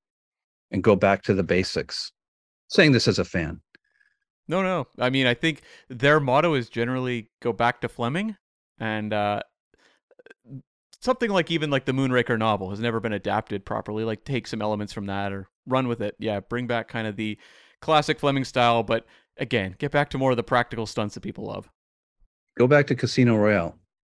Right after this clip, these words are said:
Speaker 2: Mm-hmm.
Speaker 1: That was perfection.
Speaker 2: Yeah, I agree. That was my last favorite one that
Speaker 1: Yeah,
Speaker 2: they've
Speaker 1: me
Speaker 2: put out,
Speaker 1: too.
Speaker 2: yeah.
Speaker 1: Me too. I mean, and even the ending where the, uh, the, uh,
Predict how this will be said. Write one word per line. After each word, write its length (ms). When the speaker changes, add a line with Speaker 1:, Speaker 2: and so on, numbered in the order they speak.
Speaker 2:
Mm-hmm. 260
Speaker 1:
That 160
was 360
perfection. 480
Speaker 2:
Yeah, 140
I 100
agree. 240
That 120
was 120
my 160
last 400
favorite 360
one 260
that 100
Speaker 1:
Yeah, 120
Speaker 2:
they've 200
Speaker 1:
me 140
Speaker 2:
put 60
out, 40
Speaker 1:
too. 140
Speaker 2:
yeah. 120
Speaker 1:
Me 120
too. 400
I 60
mean, 140
and 200
even 300
the 240
ending 480
where 140
the, 280
uh, 240
the, 280
uh, 200